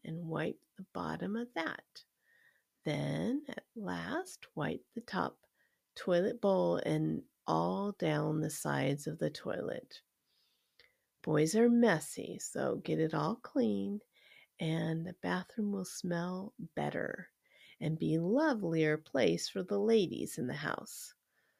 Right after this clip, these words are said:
Once a month, spray the walls and sides of the counter or any surfaces that face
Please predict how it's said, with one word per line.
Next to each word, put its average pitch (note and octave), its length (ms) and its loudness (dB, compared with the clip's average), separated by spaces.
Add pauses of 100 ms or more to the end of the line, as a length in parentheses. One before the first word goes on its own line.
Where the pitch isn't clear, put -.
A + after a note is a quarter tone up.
(320)
Once D#3+ 320 -2
a A3+ 60 2
month, G3+ 420 0
spray - 320 0
the D#3+ 260 2
walls F3 640 2
and F3+ 200 0
sides E3 480 -2
of A3 100 0
the A3+ 100 4
counter F3 680 -2
or - 220 -2
any A3+ 320 4
surfaces F#3+ 1120 0 (460)
that - 240 -2 (200)
face D#3 480 2